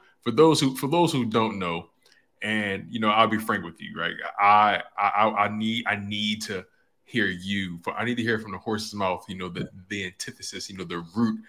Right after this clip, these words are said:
of this, uh, this very fascinating, uh, storyline between, uh, you and Brandon Graham. And, and, and, you know, to be, to make it very clear, you and Brandon Graham have an amazing, uh, relationship, uh, to this day. But, you know, again, I need, I, I need to hear from you. You know,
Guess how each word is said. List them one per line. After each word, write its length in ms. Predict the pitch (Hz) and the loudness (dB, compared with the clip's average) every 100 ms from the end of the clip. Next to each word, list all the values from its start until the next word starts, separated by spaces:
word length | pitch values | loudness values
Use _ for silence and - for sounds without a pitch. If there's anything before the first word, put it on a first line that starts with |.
| - - _ | -20 -20 _
of 320 | 98 98 92 87 | -2 0 0 -2
this, 220 | 95 - | -8 -4
uh, 280 | 92 87 85 92 | -2 0 0 -2
this 220 | 90 - | -4 -4
very 360 | 107 123 123 | 4 6 6
fascinating, 920 | 120 - 110 107 101 92 92 90 85 87 _ _ _ | 4 2 2 2 0 -4 -4 -4 -4 -10 _ _ _
uh, 280 | 95 95 92 | -2 0 0
storyline 1000 | 90 - - 131 117 107 95 90 85 85 | -2 -2 0 4 6 6 2 -2 -4 -4
between, 420 | 80 - 98 90 | -6 -8 -6 -4
uh, 120 | 85 82 | -4 -4
you 320 | 82 95 87 | -4 -4 -6
and 160 | 82 | -6
Brandon 260 | 90 85 82 | -4 -4 -4
Graham. 300 | 85 85 87 | -4 -4 -2
And, 120 | 98 | -4
and, 220 | 104 101 - | -4 -6 -4
and, 260 | 104 95 87 | -6 -8 -6
you 100 | 101 | -4
know, 140 | 95 | -4
to 260 | 90 101 87 _ _ - | -2 -4 -6 _ _ -4
be, 180 | 110 107 | 0 0
to 120 | 110 | 2
make 140 | 120 113 | 2 2
it 60 | |
very 220 | 107 110 101 | 2 2 2
clear, 300 | - 123 110 | 2 4 4
you 200 | 104 117 | 4 2
and 120 | 107 | 2
Brandon 220 | 107 104 | 2 0
Graham 200 | 107 104 | -2 -2
have 140 | 104 | -2
an 100 | 90 | -4
amazing, 720 | 80 85 95 123 120 107 82 78 _ - - - | -6 -6 0 2 2 2 -4 -12 _ -20 -18 -6
uh, 240 | 95 95 | -2 -2
relationship, 520 | 92 104 - - 92 - | -4 -4 -4 -2 -4 -2
uh, 140 | 87 | -4
to 120 | - 90 | -4 -8
this 220 | 113 104 | -8 -2
day. 260 | 107 98 80 - - - | 0 0 -2 -12 -6 0
But, 260 | 101 - | 2 2
you 60 | 107 | -2
know, 160 | 98 | 0
again, 280 | 92 95 90 | 0 -2 -2
I 100 | 92 | 2
need, 180 | 123 131 | 4 4
I, 160 | 110 117 | 0 0
I 60 | 107 | 2
need 160 | 131 | 4
to 80 | 123 | 4
hear 220 | 120 123 | 4 2
from 240 | 117 107 98 | 2 -2 0
you. 360 | 107 107 92 | 4 4 4
You 100 | 92 | -4
know, 140 | 87 | -4